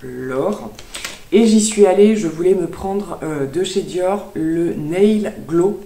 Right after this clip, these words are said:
qui est un embellisseur d'ongles parce que, euh, en ce moment je fais pas mes ongles.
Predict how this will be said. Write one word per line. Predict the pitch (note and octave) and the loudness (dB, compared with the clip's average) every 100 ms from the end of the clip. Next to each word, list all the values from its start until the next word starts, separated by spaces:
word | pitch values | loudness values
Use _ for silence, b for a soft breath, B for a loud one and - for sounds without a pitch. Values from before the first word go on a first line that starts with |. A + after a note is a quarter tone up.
| - - - - - - - - B B B - | -18 -20 -20 -20 -20 -20 -20 -20 B B B 2
qui | F#3+ | 4
est | G3+ | 4
un | D3 D#3 | 4 2
embellisseur | G#3 A3 G#3+ G#3 G#3 G3+ | 4 4 4 2 0 -2
d'ongles | F3+ G3+ A3 | 0 0 0
parce | - D#3 - | -4 -10 -8
que, | - | 2
euh, | G3 G3+ - D3+ C#3 | 4 4 2 -2 -2
en | E3 | -4
ce | - E3+ | -4 -4
moment | F#3 | -4
je | G#3 | -6
fais | D#3 | -8
pas | D3 | -6
mes | D#3+ D#3 C#3 | -6 -6 -6
ongles. | D#3 | -8